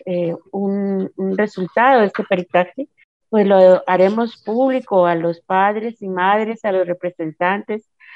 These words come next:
a la misma cobaje, al público en general. Entonces, por estas dos vías, creo que estamos en un momento muy, muy importante donde está en juego,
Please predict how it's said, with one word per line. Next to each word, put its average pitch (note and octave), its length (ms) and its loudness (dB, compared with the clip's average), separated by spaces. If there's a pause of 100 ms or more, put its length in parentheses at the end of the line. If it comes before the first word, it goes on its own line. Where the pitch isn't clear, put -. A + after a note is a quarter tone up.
(180)
a G3 120 0
la F#3+ 120 2
misma G3+ 380 -2
cobaje, G#3+ 640 0
al F3 100 -2
público F#3+ 480 -4
en F#3 100 -2
general. F#3 560 -2 (540)
Entonces, A3 640 2
por G#3 340 0 (200)
estas B3 400 2
dos A#3+ 260 2
vías, F#3 420 -6
creo G3 240 -6
que G#3 100 -6
estamos F#3+ 460 -4
en F#3+ 100 -2
un F3+ 80 -6
momento F#3 680 -4 (400)
muy, C4+ 600 4
muy A#3 240 -2
importante G#3+ 800 -2
donde F#3 260 -2
está F3+ 200 -8
en F#3 80 -4
juego, F#3 560 2